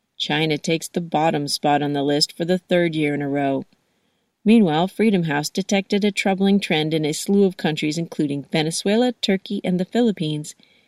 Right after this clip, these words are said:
in which the government employs so-called opinion shapers who strategically disseminate pro-government propaganda. "We've never seen these manipulation tactics become as widespread as they are now," Shabazz says.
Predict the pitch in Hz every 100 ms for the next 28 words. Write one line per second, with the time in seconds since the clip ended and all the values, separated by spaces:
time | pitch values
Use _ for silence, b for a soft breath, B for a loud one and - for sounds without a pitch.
0 | b - 214 233 220 - 208 196 208 220
1 | 226 196 - 175 170 - 220 233 190 170
2 | 170 - 185 - 254 208 160 - 160 151
3 | 151 147 143 - _ 214 214 - 294 226
4 | 208 190 185 175 - 170 - 202 180 151
5 | 143 - 165 160 147 151 156 - 156 139
6 | 151 160 165 165 139 127 _ _ _ -
7 | 202 190 214 247 247 214 196 180 175 170
8 | 165 160 170 160 - 160 - 156 - -
9 | - 180 - 170 160 160 156 151 151 -
10 | - 226 185 160 165 156 147 151 170 165
11 | - 147 139 139 - 143 135 135